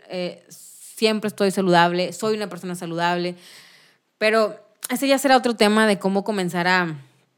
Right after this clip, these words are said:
crear cosas en base a la palabra. Pero aquí lo primerito, lo primerito sería que hagas consciente aquello que estás decretando y que realmente no quieres. Porque créeme que muy probablemente estás enfocado, enfocada en aquello que no quieres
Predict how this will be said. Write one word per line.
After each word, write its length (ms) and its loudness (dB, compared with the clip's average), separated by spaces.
crear 360 2
cosas 240 -2
en 140 -6
base 180 -2
a 20 -2
la 140 0
palabra. 600 -4
Pero 160 0
aquí 160 -6
lo 200 2
primerito, 680 -2
lo 140 -4
primerito 580 -4
sería 520 -4
que 100 -6
hagas 240 -6
consciente 680 -2
aquello 360 -2
que 80 -4
estás 200 -4
decretando 680 -4
y 80 -8
que 140 -4
realmente 320 -2
no 120 -4
quieres. 480 -2
Porque 260 -8
créeme 480 0
que 80 -12
muy 80 -4
probablemente 440 0
estás 400 0
enfocado, 1000 0
enfocada 880 -2
en 140 -6
aquello 360 -4
que 120 -4
no 220 -4
quieres 600 -6